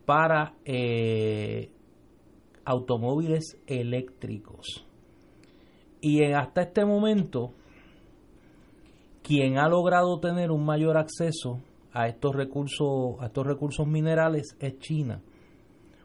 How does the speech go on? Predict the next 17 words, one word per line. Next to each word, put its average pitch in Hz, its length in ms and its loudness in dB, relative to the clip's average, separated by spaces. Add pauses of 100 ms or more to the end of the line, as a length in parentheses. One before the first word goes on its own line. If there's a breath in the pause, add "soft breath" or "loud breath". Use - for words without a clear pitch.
(100)
porque 139 300 0
China, 160 560 -2 (640)
temprano 131 560 0
en 156 80 2
su 156 140 -2
proceso 151 520 0
de 139 200 0
desarrollo, 135 680 -2 (760 loud breath)
identificó 131 800 0
el 156 80 2
África - 680 -6 (1500 soft breath)
como 117 460 0
una 139 220 0
región 143 420 0
estratégicamente 127 1000 -4
importante 143 760 -4
para 139 460 -4